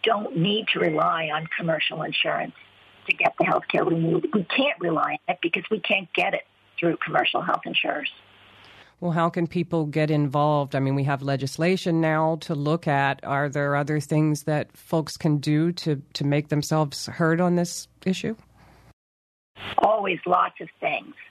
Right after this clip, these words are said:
Speaker 1: Most importantly, they should be reaching out to their members of Congress. They should be asking for meetings, actually, with their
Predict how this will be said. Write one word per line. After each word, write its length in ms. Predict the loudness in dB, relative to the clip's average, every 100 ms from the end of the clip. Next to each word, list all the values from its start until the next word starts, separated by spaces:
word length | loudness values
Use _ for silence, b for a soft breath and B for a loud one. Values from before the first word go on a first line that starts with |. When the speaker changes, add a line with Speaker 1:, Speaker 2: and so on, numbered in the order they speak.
| B B
Speaker 1:
Most 300 | 2 2 2
importantly, 760 | -2 0 2 2 0 -2 -2 0
they 160 | -2 -2
should 120 | -4
be 160 | -4 -2
reaching 500 | -2 -2 -2 -2 0
out 240 | 0 -2 -2 -2
to 100 | 0
their 320 | 2 0 0
members 360 | -2 -2 -2 -2
of 80 | -2
Congress. 420 | 0 0 0 -2 0
They 140 | 0 0
should 260 | 0 0
be 240 | 0 -2 -4 B B 0
asking 400 | 0 0 -2 0
for 140 | 0
meetings, 480 | 2 0 -2 -4 -2
actually, 540 | 0 0 -2 -2 -2 0
with 140 | -2 0
their 260 | 0 0